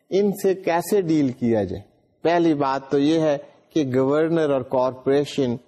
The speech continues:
اس کو دیکھیں گے، گورنر اسٹیٹ بینک آف پاکستان، اور اس کے ساتھ ساتھ the possibility of rescheduling of the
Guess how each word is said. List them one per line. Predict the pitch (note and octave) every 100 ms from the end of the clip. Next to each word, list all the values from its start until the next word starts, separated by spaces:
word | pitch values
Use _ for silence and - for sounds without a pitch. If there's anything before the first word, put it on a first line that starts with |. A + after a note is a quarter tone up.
| -
اس | C3+ -
کو | B2
دیکھیں | A2 A#2 A2 A2
گے، | A2 A2
گورنر | C#3 D#3+ D3+ D3
اسٹیٹ | B2+ - B2+
بینک | A2+ A2+ A#2
آف | A2
پاکستان، | G#2+ G#2 A2+ - - _ _ _ _ _ _ _ _ _
اور | C#3 D#3 D#3
اس | E3 -
کے | E3
ساتھ | D#3+ C#3+ C#3
ساتھ | C#3 A2+ G#2+ - _ _ _ _ _ - D3
the | F3 F#3+
possibility | G#3+ G#3 A#3 F3 G3 B3 B3 F3 D#3
of | C#3 C#3 D#3
rescheduling | G3+ G#3 - - F3 F3+ F#3 A3 A3 A3 G#3+
of | F#3+
the | E3+